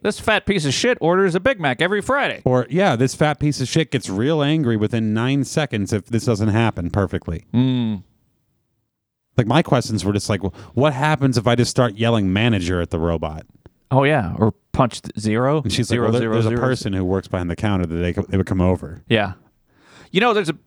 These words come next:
Speaker 1: there's a big
Speaker 2: I
Speaker 1: pro-
Speaker 2: said, "Yeah, for now."
Speaker 1: There's a big problem in McDonald's or fast, you ever seen the, the, like, videos of people getting super angry and fighting with the poor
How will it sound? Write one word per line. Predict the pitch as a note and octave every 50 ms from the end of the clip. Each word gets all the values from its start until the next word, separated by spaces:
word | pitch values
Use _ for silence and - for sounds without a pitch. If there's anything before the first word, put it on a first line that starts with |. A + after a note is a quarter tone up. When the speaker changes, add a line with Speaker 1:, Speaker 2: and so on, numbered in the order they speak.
| - _
Speaker 1:
there's | - C3+ C#3 B2+
a | C3
big | B2+ - B2
Speaker 2:
I | A#2+
Speaker 1:
pro- |
Speaker 2:
said, | G#2 - A#2+ A2
"Yeah, | A2+ C3+ B2+ A2
for | - - G#2+
now." | G#2 G2+ G#2 A#2+ A2+ F#2+ G2 A2 -
Speaker 1:
There's | - C#3 C3 A#2+
a | C3+
big | A#2+ D#3 F#3 E3+ C3
problem | - C#3+ D3+ E3+ D3+ C3+ A#2+ A#2
in | A2+ A2
McDonald's | A2 G#2+ G2 - - A2 G#2+ A2+ A#2 A#2+ A#2+ A#2 G#2 G#2+
or | G#2 G2 F#2
fast, | - - A2+ A2 A2 - -
you | B2 A#2+
ever | A#2 A2 G#2+
seen | - - B2 A#2 G#2+
the, | G#2 G2 F#2 - - _
the, | - - - G#2
like, | - F#2 F2 F2 - _ _ _ _ _
videos | G#2+ G#2 A#2 G#2+ G#2 G#2+ A2 A2 A#2 G#2 G#2+
of | -
people | - A#2+ G#2 A2+
getting | G#2+ G#2+ - G#2
super | - - - - - G2
angry | G#2 G#2+ A2 A2 G#2+ G#2+ A2
and | G#2 G2 -
fighting | - - - A2+ G#2+ G#2+ A2+ A#2 A2+ - - _ _ _
with | - A2 -
the | -
poor | - - - A2+ A2+ A2 G#2 F#2+